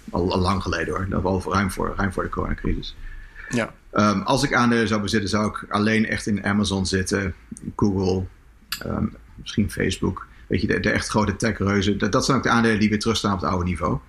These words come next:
Speaker 1: Alle
Speaker 2: Ja.
Speaker 1: andere dingen zou ik heel ver vandaan blijven. Ik, ik,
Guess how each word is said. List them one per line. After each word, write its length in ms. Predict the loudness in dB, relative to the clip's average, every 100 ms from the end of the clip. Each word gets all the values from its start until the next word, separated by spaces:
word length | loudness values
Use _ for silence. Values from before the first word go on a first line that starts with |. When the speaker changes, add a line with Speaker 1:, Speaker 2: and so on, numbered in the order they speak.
| -16 -20 -20 -20 -4
Speaker 1:
Alle 200 | 0 2
Speaker 2:
Ja. 60 | 4
Speaker 1:
andere 180 | 4
dingen 260 | 4 4 2
zou 140 | 0
ik 60 | 0 0
heel 140 | 2
ver 180 | 2 0
vandaan 260 | -2 -6 -6
blijven. 260 | -6 0
Ik, 160 | -2 -2 -18 -8 0
ik, 260 | 0 0